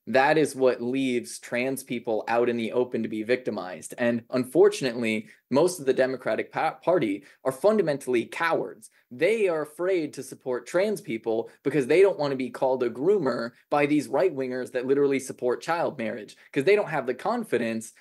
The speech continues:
to just say, "Well, how dare you call trans people groomers when we just want children to be happy and be themselves, and you are literally de-, defending child marriage." And that's why it's so important to, like, constantly be dunking on these reactionaries,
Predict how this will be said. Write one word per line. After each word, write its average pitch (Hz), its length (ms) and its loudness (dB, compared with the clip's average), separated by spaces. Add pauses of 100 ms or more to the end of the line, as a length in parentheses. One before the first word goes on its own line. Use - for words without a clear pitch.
(120)
to 143 120 4
just 139 240 0
say, 127 420 4 (160)
"Well, 156 440 2
how 175 200 0
dare 156 200 -2
you 156 160 -2
call 139 200 -4
trans 143 340 -6
people 120 300 0
groomers 123 520 -2
when 127 140 -4
we 151 140 2
just 139 160 -6
want 131 180 -2
children 123 400 0
to 117 60 -2
be 110 160 -4
happy 131 400 -4
and 113 80 -2
be 120 100 2
themselves, 120 600 0
and 127 200 -6
you 196 200 2
are 139 80 0
literally 131 360 2
de-, 127 180 -2
defending 156 440 -4
child 180 340 -2
marriage." 104 400 -8 (220)
And 175 100 -4
that's 190 220 0
why 185 140 4
it's 156 160 -2
so 160 200 0
important 131 600 -2 (220)
to, 165 100 0
like, 147 240 0
constantly 151 640 -4
be 120 160 -4
dunking 113 720 -2
on 127 240 -2
these 123 260 -4
reactionaries, 113 920 -2